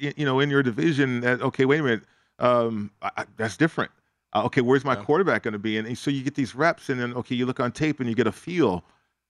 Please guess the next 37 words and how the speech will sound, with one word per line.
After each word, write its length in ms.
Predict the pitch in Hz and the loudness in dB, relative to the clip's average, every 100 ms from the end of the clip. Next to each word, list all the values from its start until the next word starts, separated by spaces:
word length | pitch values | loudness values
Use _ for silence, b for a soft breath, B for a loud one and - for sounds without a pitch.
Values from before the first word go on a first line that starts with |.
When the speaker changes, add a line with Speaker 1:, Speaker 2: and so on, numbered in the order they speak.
| - | -10
Speaker 1:
The, 80 | 127 | -2
the 120 | 127 | -2
game, 560 | 107 156 175 135 113 - | -2 -2 0 0 -2 -6
uh, 140 | 117 107 | -8 -8
of 100 | 107 | -8
football, 460 | - 175 135 104 95 | -6 -2 2 2 0
you 200 | 131 131 | -4 -6
know, 100 | 120 | -6
so 240 | - 151 | -2 -2
much 220 | 175 175 | -2 -2
about 280 | 127 123 139 | -2 0 2
it 140 | 135 113 | 0 0
is 200 | 120 107 | -4 -4
feel. 560 | - - 170 110 - _ _ _ _ _ | -10 -6 -2 -2 -6 _ _ _ _ _
Uh, 140 | 107 90 | 0 0
and 100 | 110 | -2
so 140 | - | -2
you 240 | 135 131 131 | -2 0 0
understand, 680 | 147 147 131 - 151 165 120 | 0 0 -2 -2 -2 -2 -2
okay, 260 | 127 135 | -2 2
I 140 | 120 135 | 2 2
can, 320 | 147 117 92 _ _ _ | 0 -4 -6 _ _ _
I 80 | 120 | -2
can 220 | 147 139 | 0 0
drop 400 | 110 117 117 - | 0 0 0 -2
deeper, 540 | 135 160 151 156 147 127 _ 107 | -6 -6 0 0 0 -6 _ -2
uh, 140 | 104 | 0
I 100 | 113 | -2
can 140 | 113 110 | -4 -4
get 220 | 113 101 | -4 -2
more 180 | 120 104 | -2 0
depth, 420 | 139 151 - - | 2 2 0 -6
uh, 280 | 113 107 107 | 0 0 0
from 240 | - 113 | -4 -4
a 40 | 104 | -4
pass 420 | - 131 139 - | -2 0 0 -2
rusher, 420 | 135 127 135 123 | -4 0 2 0